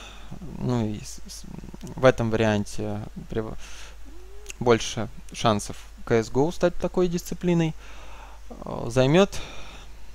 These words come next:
место К С один шесть и К С Source, и, возможно, объединит оба комьюнити. И тогда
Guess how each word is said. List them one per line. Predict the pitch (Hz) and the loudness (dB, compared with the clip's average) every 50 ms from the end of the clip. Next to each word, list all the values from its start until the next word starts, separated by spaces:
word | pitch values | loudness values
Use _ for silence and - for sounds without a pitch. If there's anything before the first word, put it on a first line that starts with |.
| - - - - - | -12 -12 -12 -8 -2
место | 123 123 139 147 - - - 131 117 107 110 - | 2 4 4 4 4 2 2 2 2 0 -2 -2
К | - | -2
С | 107 107 107 - - | 0 0 0 -2 -2
один | 104 113 110 117 | -2 -2 -2 -2
шесть | - 160 175 - - | -2 -2 -2 -2 -4
и | - | -4
К | - 117 | 0 0
С | 110 107 | 0 0
Source, | - - - 151 170 175 - - - - - - | 0 0 0 0 0 0 -4 -8 -10 -10 -12 -8
и, | - - 123 | -6 -4 0
возможно, | 113 113 107 101 113 117 131 151 165 165 156 143 123 - - | 2 2 2 2 4 4 6 6 6 6 4 0 -2 -2 -2
объединит | - 120 120 120 113 - - 117 117 127 143 - - - - - - - - - - - - - | -4 -4 -4 -4 -4 -4 -2 0 2 2 2 0 -2 -8 -10 -10 -10 -10 -12 -14 -14 -12 -4 -2
оба | - 127 127 123 | 0 2 2 0
комьюнити. | - - 117 113 110 110 110 104 101 98 - - 107 | 0 2 2 2 2 2 2 0 0 -2 -6 -8 -8
И | 104 | -4
тогда | - - 101 - - 131 143 156 160 160 151 | -2 -2 -2 2 4 6 6 8 6 4 2